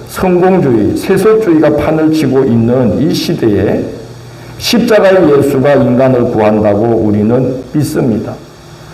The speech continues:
볼거리, 놀거리가 얼마나 요즘 많습니까? 또 우리 시대는 돈이 우상이 되어버린 시대입니다. 지난 주일에, 에, 손님이 오셨어요.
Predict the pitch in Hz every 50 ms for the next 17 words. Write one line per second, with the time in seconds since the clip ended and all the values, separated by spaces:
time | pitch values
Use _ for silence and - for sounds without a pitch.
0 | - - - - 165 170 175 175 175 220 214 220 214 208 170 143 143 143 - 160
1 | 151 156 156 160 156 139 139 123 127 147 165 185 196 196 202 202 196 190 160 143
2 | 135 120 139 151 156 120 110 107 104 101 - 101 101 98 98 98 - - 98 95
3 | 98 98 - - - - - - 208 220 220 220 220 220 127 131 156 185 160 -
4 | 196 175 160 151 139 131 151 165 127 92 - - - - 107 107 113 117 127 165
5 | 208 190 117 - - - - - - - - 107 123 160 170 - 233 240 240 254
6 | 247 233 - 175 175 165 139 135 131 131 135 - 156 151 - - - 107 123 135
7 | 135 95 92 92 87 - - - - - - - - - - - - - - -
8 | - - - - - - - - - - - - - - - - - - 156 165
9 | 175 170 165 156 165 185 175 156 143 123 127 131 139 139 120 98 - - - -
10 | - - - - - - - - - 101 92 95 98 85 85 82 - - - -
11 | - - - - - - - - - - - - - - - - 185 175 151 131
12 | 113 110 110 104 98 - - 101 98 - - - - 95 95 107 113 - -